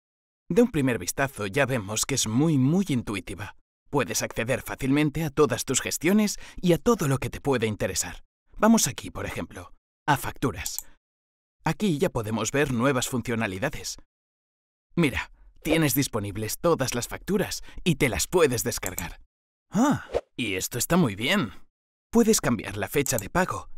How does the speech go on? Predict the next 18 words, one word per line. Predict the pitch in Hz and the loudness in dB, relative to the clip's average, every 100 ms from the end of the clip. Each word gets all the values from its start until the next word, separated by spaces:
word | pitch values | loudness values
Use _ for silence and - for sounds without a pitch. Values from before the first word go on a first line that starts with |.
| - | -2
y | 175 143 | 4 4
elegir | 120 104 196 202 | 4 0 0 2
la | 143 127 | 0 0
que | 139 | 0
mejor | 110 95 156 131 | -2 0 2 2
te | - 110 | 2 -4
venga. | 95 92 90 - _ _ _ - | -4 -8 -12 -14 _ _ _ 2
Pues | 220 | 2
yo | 220 233 | 4 4
me | 196 | 4
lo | 139 | 4
voy | 120 120 | 2 0
a | 123 | 2
poner | 165 180 | 2 2
a | 180 | 2
primeros | - 143 127 110 87 | 2 2 2 0 -4
de | 78 | -6
mes. | 110 - | -6 -8